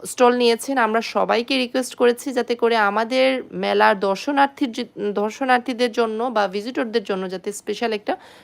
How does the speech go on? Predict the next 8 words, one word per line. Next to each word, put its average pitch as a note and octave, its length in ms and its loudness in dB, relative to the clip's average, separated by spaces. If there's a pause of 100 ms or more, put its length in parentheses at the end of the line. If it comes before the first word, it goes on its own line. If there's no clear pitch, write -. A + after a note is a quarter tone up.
(140)
ডিসকাউন্ট F#3 460 0
থাকে, - 300 -6 (1160)
স্পেশাল B3+ 420 4
ডিসকাউন্ট B3 400 0
থাকে, B3+ 220 -2
যাতে A3 220 0
করে G#3 240 2
আমাদের G3 680 2